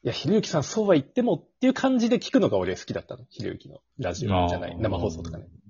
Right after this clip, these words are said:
Speaker 2: なるほどね。はい。
Speaker 1: うん。いや、まあ、ひろゆきなら言えるけどね、みたいな。それが最近Twitterとか見てると、そうだそうだみたいなのが増えてきて。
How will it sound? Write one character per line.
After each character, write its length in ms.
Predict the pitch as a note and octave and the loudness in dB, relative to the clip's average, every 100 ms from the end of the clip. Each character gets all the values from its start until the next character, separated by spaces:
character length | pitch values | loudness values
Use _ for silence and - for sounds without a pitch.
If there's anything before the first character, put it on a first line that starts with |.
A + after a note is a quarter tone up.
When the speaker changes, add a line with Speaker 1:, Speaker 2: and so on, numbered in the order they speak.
| - | -14
Speaker 2:
な 120 | F#2 F2 | -8 -6
る 60 | |
ほ 120 | E2 | -6
ど 120 | E2+ F#2+ | -6 -8
ね。 160 | C#3+ - - | -8 -10 -8
は 80 | |
い。 20 | E2 | -8
Speaker 1:
う 40 | |
ん。 20 | |
い 40 | E2 E2+ _ _ _ _ - | -10 -16 _ _ _ _ -12
や、 100 | F2 | -10
ま 60 | |
あ、 40 | D#2+ | -10
ひ 160 | - | -10
ろ 100 | - | -2
ゆ 120 | F#3 | -2
き 140 | - C3+ | 0 0
な 100 | D3 | 4
ら 220 | F3 F2+ | 4 4
言 140 | F2+ | 0
え 60 | G2+ | -4
る 100 | A2 | -4
け 100 | G#2 | -6
ど 100 | F#2+ | -8
ね、 220 | F#2+ A#2 | -10 -10
み 100 | G#2+ | -10
た 120 | - A2 | -12 -14
い 40 | |
な。 140 | B2+ _ _ _ _ _ _ _ _ _ _ | -18 _ _ _ _ _ _ _ _ _ _
そ 200 | - D3 | 0 2
れ 80 | |
が 240 | F#3 C3 - | 4 2 -2
最 220 | - D#3+ | -4 -4
近 120 | C#3+ | -4
Twitter 440 | - E3 E3 E3+ D3 | -2 -2 0 -4 -2
と 100 | - | -2
か 80 | |
見 100 | G#2 | -2
て 80 | G2 | -4
る 60 | - | -6
と、 140 | - | -8
そ 260 | - - B3 | -6 6 6
う 40 | |
だ 80 | F#3 | 6
そ 180 | - E3+ | 6 8
う 20 | |
だ 100 | G#2+ | 8
み 120 | F#2 | 4
た 100 | G#2+ | 2
い 60 | F#2+ | 2
な 80 | F#2 | 2
の 80 | |
が 80 | F#2+ | 0
増 180 | G2 - | 0 0
え 40 | D3+ | 2
て 80 | F#3 | 2
き 100 | - | 6
て。 320 | A#2+ G2 | 6 6